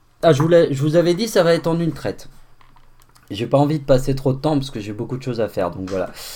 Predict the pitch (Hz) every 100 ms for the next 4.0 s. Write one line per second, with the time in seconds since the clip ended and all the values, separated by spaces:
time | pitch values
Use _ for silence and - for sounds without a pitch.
0 | - - - - 107 110 104 98 98 95
1 | 95 - 107 127 135 120 - 113 117 127
2 | 135 151 139 104 - 135 139 135 131 135
3 | 135 143 127 107 110 120 113 104 92 90